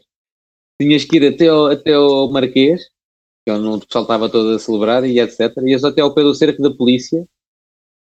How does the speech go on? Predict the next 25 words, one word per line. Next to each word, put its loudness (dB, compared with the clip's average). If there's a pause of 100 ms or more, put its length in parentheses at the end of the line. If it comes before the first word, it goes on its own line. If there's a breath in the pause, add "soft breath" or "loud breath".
(200)
e -2
começavas 2
a 2
chamar 0
nomes 0
à 0
polícia, 0
tipo, -8
"Isso -2
é 2
merdas", -2
não -20
sei -2
o -18
quê, 2
até 2
os 2
gajos 0
começarem -2
a 0
arriar 0
como -8
se -6
houvesse 0
amanhã. -8